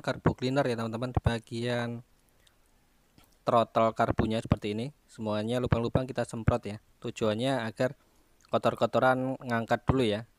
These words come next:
atau ngelontok dulu. Seperti ini, minyak-minyak, kotor-kotoran akan ngelodok, padang gelodok teman-teman, ngelontok.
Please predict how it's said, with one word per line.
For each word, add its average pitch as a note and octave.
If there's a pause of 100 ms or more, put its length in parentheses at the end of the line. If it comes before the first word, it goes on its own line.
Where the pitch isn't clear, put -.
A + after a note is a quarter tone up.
atau A2+
ngelontok A2
dulu. G#2+ (480)
Seperti G#2+
ini, G#2+ (140)
minyak-minyak, B2
kotor-kotoran A#2
akan B2 (400)
ngelodok, G#2+
padang G#2
gelodok G#2
teman-teman, G2
ngelontok. G2+